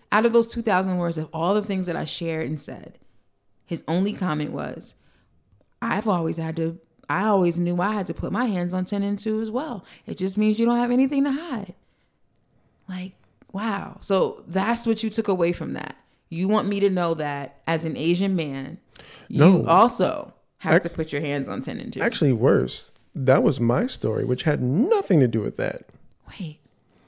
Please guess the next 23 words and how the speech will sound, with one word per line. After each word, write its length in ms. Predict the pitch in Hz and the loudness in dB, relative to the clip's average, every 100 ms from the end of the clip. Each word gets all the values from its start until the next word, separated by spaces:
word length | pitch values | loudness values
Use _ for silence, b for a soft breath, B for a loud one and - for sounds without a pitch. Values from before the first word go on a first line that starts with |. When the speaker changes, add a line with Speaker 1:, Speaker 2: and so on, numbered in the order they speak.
| _ | _
Speaker 2:
So 320 | - 160 143 | 4 6 8
Speaker 1:
No, 280 | 226 339 339 | 4 2 0
it 60 | 294 | 0
was 140 | 294 | 0
mine. 460 | 311 339 311 208 160 | -2 -2 -2 -2 2
Speaker 2:
that 140 | 131 | 4
would 120 | 151 156 | 6 6
have 40 | |
made 140 | 131 120 | 4 2
more 140 | 120 | 0
sense 300 | 113 143 143 | 2 0 0
if 80 | 113 | -4
it 60 | 113 | -2
was 160 | 107 | -2
yours. 420 | 107 104 - - - - _ _ _ _ _ _ _ - | -2 -4 -6 -18 -20 -20 _ _ _ _ _ _ _ 2
That 100 | 131 | 4
was 160 | 139 120 | 4 4
my 300 | 117 120 127 | 2 2 0
story 360 | - 117 104 | 0 0 0
Speaker 1:
It 80 | 104 | 0
was 100 | 139 | 0
Speaker 2:
about 100 | 104 | 0
Speaker 1:
mine. 280 | - 165 | -2 -6